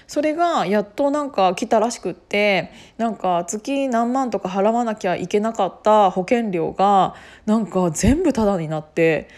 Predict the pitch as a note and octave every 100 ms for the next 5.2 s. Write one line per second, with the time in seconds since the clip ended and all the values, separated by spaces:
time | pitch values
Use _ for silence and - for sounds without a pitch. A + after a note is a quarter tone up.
0 | - - F#4 - B3 F3 - - - -
1 | - - - - _ A#3+ F4 D#4+ - B3+
2 | B3 D#4+ F4 D#4+ G3+ - - B3 G4+ G#4+
3 | G#4+ G#4+ A4+ F#4+ A3+ - G3 G3 - E3
4 | D#3+ A3+ C#4+ C#4+ D#4+ B3+ D#3+ D3+ E3 E3+
5 | D3 -